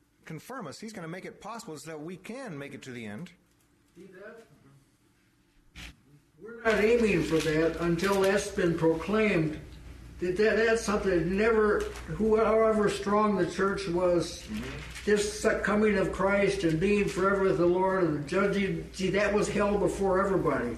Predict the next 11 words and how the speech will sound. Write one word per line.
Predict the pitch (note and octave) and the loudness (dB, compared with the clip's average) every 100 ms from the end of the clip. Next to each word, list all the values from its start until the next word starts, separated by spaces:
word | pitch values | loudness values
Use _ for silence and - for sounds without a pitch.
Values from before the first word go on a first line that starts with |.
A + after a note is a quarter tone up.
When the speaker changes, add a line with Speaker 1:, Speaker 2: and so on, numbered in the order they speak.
| - | -8
Speaker 3:
Yeah. | A2+ B2+ D3+ | -8 -6 -6
Speaker 1:
Yeah. | B2 F#2 - | -6 -6 -2
Speaker 2:
All | E3 F#3 G#3+ | 2 4 4
the | G#3 G#3 | 4 4
time | F3+ F#3 E3+ | 2 2 4
held | D#3+ F3 | 4 4
before | E3 D#3 E3 | 4 4 4
Speaker 3:
Mm-hmm. | D#3 D3 | 4 2
Speaker 2:
everybody. | E3+ E3+ - - - | 2 0 -4 -8 -10
Speaker 3:
Mm-hmm. | A2+ B2+ E3 | -8 -4 0
Speaker 2:
And | E3+ D#3+ D3+ | 2 2 -2